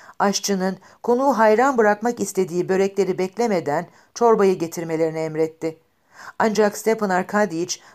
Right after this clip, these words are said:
başka tür yemeklere alışkın olmasına karşın likörü, ekmeği, yağı, özellikle tütsülenmiş eti, mantarı, ısırgan otu çorbasını, beyaz soslu tavuğu ve beyaz Kırım şarabını, yani önüne konan bütün yemekleri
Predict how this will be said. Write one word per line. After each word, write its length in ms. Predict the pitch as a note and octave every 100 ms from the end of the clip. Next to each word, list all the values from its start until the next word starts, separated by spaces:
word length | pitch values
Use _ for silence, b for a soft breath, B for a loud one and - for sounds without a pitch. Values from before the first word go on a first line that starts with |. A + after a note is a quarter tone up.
| -
başka 300 | F#3 - D4
tür 160 | D4
yemeklere 500 | G3+ F3 F3+ F#3 E3+
alışkın 340 | C#3 F3+ - A3+
olmasına 520 | F3+ F3 F3 F#3+ G#3+
karşın 520 | F#3+ D#3+ D3 D3+ E3 _ b b D#3+
likörü, 580 | G3 G3+ F3+ D3+ D#3 -
ekmeği, 580 | D#3+ - F3+ E3+ E3+ E3
yağı, 280 | G3 E3+ E3 B B B
özellikle 600 | A3 A#3 A#3+ C4+ C#4 G#3+
tütsülenmiş 640 | G#3+ G3+ G3 G3+ G3+ A#3 -
eti, 420 | F#3+ - E3+ E3+ _ -
mantarı, 640 | E3+ F3+ F3 F3+ D3+ D3+ B B B
ısırgan 400 | D3 G3 F#3 B3
otu 200 | C4+ G#3+
çorbasını, 800 | - F3+ E3 D#3 D#3 D3+ C#3+ D#3 D#3+ b b b
beyaz 260 | F3 F#3+ A3
soslu 400 | - F3 - D#3+
tavuğu 520 | F3 E3 D3+ D3 D#3+ B B -
ve 140 | G#3+
beyaz 320 | G#3 G3 F#3+
Kırım 300 | - A#3+ A3
şarabını, 600 | - F3 D#3 D3 C#3 C#3 D#3 b b b F3+
yani 320 | G3 F#3+ -
önüne 360 | F#3+ F3+ G#3 G#3+
konan 400 | F3 D#3 D3 C#3
bütün 260 | - C4
yemekleri 720 | B3 F3 D3+ D3 C#3 C3+ D#3+